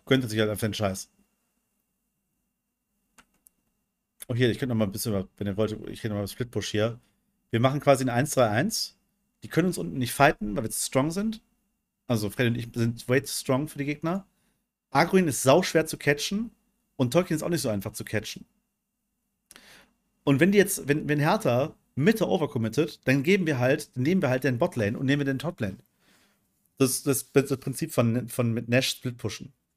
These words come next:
Oder generell von Split Push. Also der Gegner committet für eine Seite und du sagst einfach,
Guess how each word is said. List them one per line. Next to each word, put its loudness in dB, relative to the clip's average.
Oder -2
generell -2
von -10
Split -12
Push. -12
Also 2
der 4
Gegner 0
committet -2
für -4
eine 0
Seite 0
und 0
du 4
sagst 2
einfach, 0